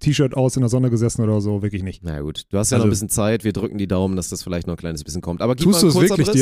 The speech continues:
Speaker 1: Dirk? Lügst du oder
Speaker 2: Unscheiß,
Speaker 1: tust du es
Speaker 2: doch.
Speaker 1: wirklich?
Speaker 2: Also ich bin neidisch, safe. Aber, also ich, doch, ich gönne dir das schon, dass du zumindest jetzt auch die Vorzüge mal ein bisschen nutzen kannst. So mal ein schönes Bierchen trinkst am Nachmittag, dir mal ein bisschen die, die Sonnenstrahlen
Speaker 1: Hab ich auch noch
Speaker 2: gönnst,
Speaker 1: nicht gemacht.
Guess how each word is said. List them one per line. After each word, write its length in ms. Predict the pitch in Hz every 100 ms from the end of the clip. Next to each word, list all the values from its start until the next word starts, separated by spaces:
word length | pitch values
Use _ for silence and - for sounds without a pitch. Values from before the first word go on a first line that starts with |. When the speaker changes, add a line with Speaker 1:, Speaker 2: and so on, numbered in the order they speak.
| 180
Speaker 1:
Dirk? 100 | - -
Lügst 280 | 131 190 -
du 60 |
oder 180 | 302 -
Speaker 2:
Unscheiß, 380 | 131 131 135 -
Speaker 1:
tust 20 |
du 40 | 123
es 40 |
Speaker 2:
doch. 60 | 131
Speaker 1:
wirklich? 360 | 110 101 - -
Speaker 2:
Also 120 | 131
ich 100 | 135
bin 160 | 175 175
neidisch, 320 | 143 190 247
safe. 360 | - 160 190 359 - _ _ _ -
Aber, 640 | 135 131 127 127 123 120 -
also 200 | 127 120
ich, 240 | - - _ _
doch, 220 | 151 101 -
ich 140 | -
gönne 220 | - 156 196
dir 140 | 165
das 140 | 156
schon, 260 | - 156 160
dass 200 | 147 135
du 140 | 143 135
zumindest 440 | - 135 143 -
jetzt 140 | 131 -
auch 100 | 127
die 100 | 120
Vorzüge 440 | 127 123 - 113
mal 80 | 110
ein 60 |
bisschen 200 | 104 95
nutzen 280 | 101 90 90
kannst. 280 | 90 82 -
So 200 | 90 82
mal 160 | 90 98
ein 80 |
schönes 300 | - 131 127
Bierchen 280 | - 185 175
trinkst 300 | - 160 139
am 80 | 135
Nachmittag, 580 | 127 123 120 120 117 113 _ _
dir 120 | - 107
mal 80 |
ein 40 | 104
bisschen 200 | 107 107
die, 240 | 104 104
die 100 | 107
Sonnenstrahlen 460 | 101 135 123 - 165
Speaker 1:
Hab 40 |
ich 60 | 202
auch 40 |
noch 60 | 202
Speaker 2:
gönnst, 80 | 147
Speaker 1:
nicht 120 | 123
gemacht. 320 | 123 113 -